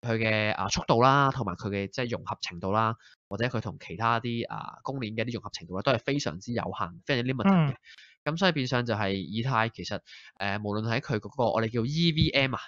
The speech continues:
Speaker 2: 嗯。
Speaker 1: E V M呢嘅意思呢，即係代表佢可唔可以同其他公鏈有啲融合嘅程度。簡單啲講就係，究竟我喺 Google 個世界，即係 Android 世界起一個遊戲，我可唔可以好簡單咁樣搬咗過去I O S度呢？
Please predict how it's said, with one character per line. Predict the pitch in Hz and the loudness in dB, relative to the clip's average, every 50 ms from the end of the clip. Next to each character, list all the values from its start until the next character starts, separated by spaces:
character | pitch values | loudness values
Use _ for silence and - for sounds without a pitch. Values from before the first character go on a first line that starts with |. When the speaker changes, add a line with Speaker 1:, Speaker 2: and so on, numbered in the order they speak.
| - | -6
Speaker 2:
嗯。 | - 165 - 196 | -2 2 2 4
Speaker 1:
E | |
V | 190 175 170 165 160 | 4 6 6 6 6
M | 156 151 160 | 6 6 4
呢 | 156 - - - - - _ _ | 4 2 2 0 -4 -20 _ _
嘅 | - 123 123 | -2 0 0
意 | 120 120 120 120 | 0 0 -2 -4
思 | 120 - 147 143 143 | -2 0 0 2 2
呢， | 139 | 2
即 | 123 - 139 | 0 2 2
係 | 120 | 2
代 | 113 104 | 2 0
表 | 98 113 120 | -2 -4 -6
佢 | - - 123 110 | -4 -6 -4 -2
可 | 123 131 | -2 -2
唔 | 135 117 | -2 -2
可 | 117 123 | -4 -4
以 | 123 | -4
同 | - - 90 90 | -6 -10 -16 -18
其 | - - - 82 | -18 -18 -14 -8
他 | 101 113 120 120 123 | -2 0 0 0 0
公 | - - 131 127 127 | 0 -4 -6 -4 -4
鏈 | 120 98 98 | -6 -6 -4
有 | 110 104 101 | -4 -4 -4
啲 | 107 120 127 | -2 0 0
融 | 127 87 85 87 | 0 -2 -2 -4
合 | - - - - | -8 -8 -8 -8
嘅 | 104 | -8
程 | - - - - - | -10 -12 -12 -16 -16
度。 | - - - - - - - - - | -18 -18 -18 -18 -20 -20 -20 -4 0
簡 | - 131 151 | 2 4 4
單 | |
啲 | 165 180 | 4 4
講 | 170 127 117 135 | 4 4 4 4
就 | 135 131 | 4 2
係， | 110 98 - - - - - - _ _ | 2 2 0 -4 -12 -20 -20 -20 _ _
究 | - - | 0 2
竟 | - - 170 - | 2 2 0 0
我 | - - 107 113 110 113 123 | 0 2 4 4 6 6 4
喺 | 117 - - 113 113 131 160 160 151 | 4 4 4 4 4 4 4 2 2
Google | 160 175 170 160 127 80 73 - _ _ _ _ _ _ _ _ _ _ | 4 4 6 6 4 4 2 -4 _ _ _ _ _ _ _ _ _ _
個 | - 123 120 | -4 -2 0
世 | - 123 110 | 2 2 2
界， | - 110 101 95 87 - _ _ | 4 4 2 2 0 -4 _ _
即 | _ - 151 | _ 2 4
係 | 131 - | 4 6
Android | - 151 160 151 135 87 92 | 4 4 4 4 2 2 2
世 | - 107 | 0 0
界 | - 101 92 95 - | 0 0 0 0 0
起 | - 113 117 | 2 2 4
一 | 135 | 4
個 | 139 139 120 | 4 4 2
遊 | 82 76 - | 2 0 -4
戲， | - - 110 - _ _ _ _ _ _ - | -6 -8 -8 -10 _ _ _ _ _ _ -6
我 | 127 123 147 175 | -2 0 0 0
可 | 175 127 | 0 0
唔 | 113 110 | 2 2
可 | 123 151 | 4 4
以 | 151 | 6
好 | 135 131 | 6 4
簡 | 143 151 127 113 92 101 131 | 4 4 2 0 0 0 2
單 | - 139 139 139 | 2 2 4 2
咁 | 123 | 2
樣 | 113 120 | 0 0
搬 | 131 - 156 156 151 139 | 2 4 4 4 4 4
咗 | 127 127 | 2 2
過 | 120 117 104 107 | 2 2 2 2
去 | - - | 2 4
I | - 127 131 | 4 6 6
O | 135 135 113 | 6 4 4
S | 127 127 - - | 2 2 0 -2
度 | 104 101 101 | -4 -2 -2
呢？ | 113 135 | -2 -4